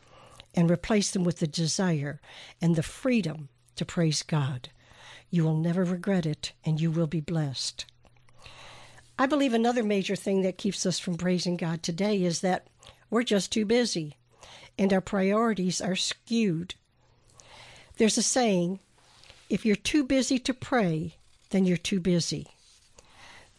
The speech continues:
The same thing could be said about praising God, couldn't it? If you're too busy to praise him, then you're too busy. One of Satan's tactics is to keep us so busy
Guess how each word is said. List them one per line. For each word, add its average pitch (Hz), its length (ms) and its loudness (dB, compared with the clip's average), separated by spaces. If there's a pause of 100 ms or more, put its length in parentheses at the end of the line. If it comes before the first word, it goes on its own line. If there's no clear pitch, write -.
(200)
The 220 80 -4
same 262 280 4
thing 294 220 2
could 190 160 0
be 196 80 0
said 214 240 2
about 196 220 0
praising 190 460 0
God, 185 380 0
couldn't 160 300 -4
it? - 240 -8 (480)
If 202 120 0
you're 220 80 4
too 285 180 0
busy 240 380 2
to - 180 -4
praise 262 440 0
him, 165 340 0 (460)
then 185 140 4
you're 170 100 2
too 170 200 -2
busy. 147 420 -2 (1080)
One 277 160 6
of 269 100 4
Satan's 226 440 0
tactics - 720 -4 (100)
is - 100 -4
to - 120 -2
keep - 340 -2
us 170 120 0
so 247 380 0
busy 190 600 -2